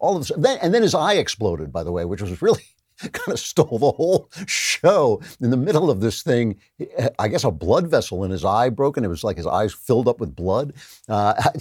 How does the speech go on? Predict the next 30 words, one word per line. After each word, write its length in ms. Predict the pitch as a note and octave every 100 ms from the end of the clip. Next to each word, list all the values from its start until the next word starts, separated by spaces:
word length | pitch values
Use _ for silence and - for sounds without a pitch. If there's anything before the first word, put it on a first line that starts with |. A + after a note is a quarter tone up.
| - -
I'm 100 | D#3
telling 260 | C#3 A#2
you, 60 | F#2+
Joe 160 | D2+ F#2
Biden 240 | D3 G2
is 100 | E2
not 120 | F#2+
going 200 | G2 F2+
anywhere. 460 | F2+ F#2 F#2+ F#2 G2
It's 120 | -
like 120 | F2+
at 100 | F#2+
some 160 | A#2+ A2
point, 220 | A#2 E2+
people 220 | A2 G#2
are 80 | F2
just 160 | D#2+ G2
gonna 120 | E2+
pull 220 | - G#2+
the 80 | F#2
plug 380 | - G2 G#2 - -
on 80 | A2+
this 100 | G#2+
campaign. 400 | - G#2+ F#2 A2 - D#3+
Recently, 400 | E3 D3+ F3+ A#2+
he 100 | G2
started 320 | A2 C3 A#2
saying, 260 | G2 C3 B2
you 80 | D3+
know, 200 | D3+